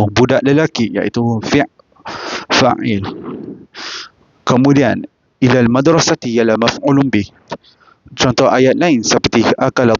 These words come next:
talibul fat-, fatah-, fattahatu. Akala iaitu fi'il. At-talibu ialah fa'il. Al-maftah-, at-tafrahatu iaitu maf'ulun bih. Akala bagi untuk yang perbuatan.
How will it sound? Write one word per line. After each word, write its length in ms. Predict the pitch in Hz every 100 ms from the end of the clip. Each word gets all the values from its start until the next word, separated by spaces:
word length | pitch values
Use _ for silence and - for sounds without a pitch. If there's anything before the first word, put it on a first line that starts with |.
| -
talibul 640 | 151 170 165 151 156 147
fat-, 320 | - 147 -
fatah-, 480 | - - 131 - 135
fattahatu. 880 | 131 147 _ - 139 - 143 107 87 - - - - _ _
Akala 480 | 131 135 160 139 98
iaitu 340 | 95 92 98 120
fi'il. 580 | - 139 123 113 92 - - - -
At-talibu 800 | - - 147 156 160 165 117 101
ialah 240 | 101 92
fa'il. 480 | - 151 156 180 170 -
Al-maftah-, 680 | 107 104 107 - - - 143 - - -
at-tafrahatu 880 | - - 170 - 147 147 151 156 110
iaitu 240 | 101 107
maf'ulun 480 | 104 107 110 131 135
bih. 160 | 123 92 - - - - - - _ _ _ _ _ _ _ -
Akala 420 | 127 - 135 135
bagi 300 | 107 107 110
untuk 260 | 113 117 107
yang 160 | 120 117
perbuatan. 600 | 127 127 160 151 113